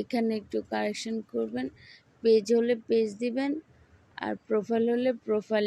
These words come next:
লিখবেন। ঠিক আছে, আমার যেহেতু প্রোফাইল, তাই আমি প্রোফাইল রাখলাম। ওকে, এখন হচ্ছে আমি আমার আইডির লিঙ্কটা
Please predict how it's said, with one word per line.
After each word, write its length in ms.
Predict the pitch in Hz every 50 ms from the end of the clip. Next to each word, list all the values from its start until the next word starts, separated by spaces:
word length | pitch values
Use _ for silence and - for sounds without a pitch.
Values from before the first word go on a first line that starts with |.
| 202 196 190
লিখবেন। 380 | 185 180 - - - - 180 185 - - _ _ _ _ _ _ _ _ _ _ - _ _ - - _ _ _ _ _ _ _ _ _ _ _ _
ঠিক 160 | - 240 226 - 262 247
আছে, 260 | 226 - - 233 208 196 180 151 - _ _ - _ _ _ _ - - _ _ _ _ _ - -
আমার 200 | 214 214 214 220 202 196
যেহেতু 300 | 214 226 226 214 - 240 233 220 - -
প্রোফাইল, 400 | 226 220 208 - - 262 269 277 269 -
তাই 140 | - 208 208 208
আমি 140 | 208 220 240 240 - -
প্রোফাইল 420 | 220 214 208 - - 240 254 277 302 - _ _ _ _ _ _ _ _ _ 202 202
রাখলাম। 380 | 208 202 - - - - 196 185 170 160 - - _ _ - -
ওকে, 240 | 196 175 - 202 180 151 - _ _ _ _ _ _ _ _ _ _ - 220
এখন 220 | 202 208 240 240 240 240 233
হচ্ছে 260 | 233 214 - - 262 254 240 226 226
আমি 200 | 226 233 254 277 320 359 - _ _ _ _ _ _ _ _ _ _ _ _ _ _ _ _ _ _ _ _ _ _ _ _ _ _ _ _ - 214 202
আমার 220 | 208 208 208 214 - - - 202 208
আইডির 340 | 208 202 196 226 240 240 233 220 214
লিঙ্কটা 500 | 220 220 220 220 - _ - 262 262